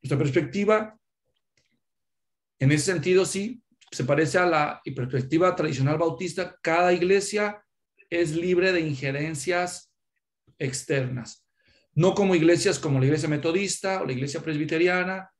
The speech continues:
o la iglesia luterana, que la denominación ejerce control sobre la parroquia o sobre la iglesia local particular y sus propiedades. Creemos que no, que cada iglesia debe ser autónoma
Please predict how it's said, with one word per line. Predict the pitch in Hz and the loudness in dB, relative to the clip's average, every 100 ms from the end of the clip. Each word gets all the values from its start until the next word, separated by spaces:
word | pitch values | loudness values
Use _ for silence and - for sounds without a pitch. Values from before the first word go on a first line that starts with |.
| _ _ _ _ | _ _ _ _
o | 127 | 0
la | |
iglesia | 131 151 170 | 2 4 4
luterana, | 170 170 165 165 175 165 - - | 2 2 2 0 -4 -6 -20 -6
que | 156 | -2
la | 147 139 147 - _ _ | 0 0 0 -4 _ _
denominación | - 175 208 214 196 180 190 190 - | -2 0 2 0 -2 -2 -4 -4 -6
ejerce | 175 131 170 160 175 175 _ _ | -8 -4 -4 -2 -6 -8 _ _
control | 185 185 170 131 196 196 190 | 4 4 4 2 2 4 2
sobre | - 185 175 180 | 2 2 2 2
la | 165 147 - | 0 -2 -4
parroquia | 139 131 165 190 - 175 - | -4 -2 -2 -4 -2 -4 -2
o | 131 | -6
sobre | 131 147 147 147 | -4 -2 -2 -2
la | 143 - | -2 -4
iglesia | 151 127 139 156 147 160 156 | -10 -8 -4 -4 -2 -4 -4
local | 139 135 135 143 135 | -2 -2 -2 -4 -2
particular | 139 131 131 135 143 160 | -6 -8 -10 -4 0 0
y | 156 | 0
sus | 135 131 | -4 -8
propiedades. | - 131 135 131 143 131 131 - | -8 -4 0 0 0 -4 -6 -4
Creemos | 139 151 160 | -2 -2 -4
que | - 165 | -2 0
no, | 226 - _ _ _ _ _ _ _ | 0 -2 _ _ _ _ _ _ _
que | 139 | -8
cada | 127 156 170 | 0 2 2
iglesia | 156 165 156 165 | 2 0 0 0
debe | 151 147 | 2 0
ser | 135 156 | 0 0
autónoma | 147 139 - 175 156 135 127 131 | 0 -2 -2 -2 -2 -4 -4 -8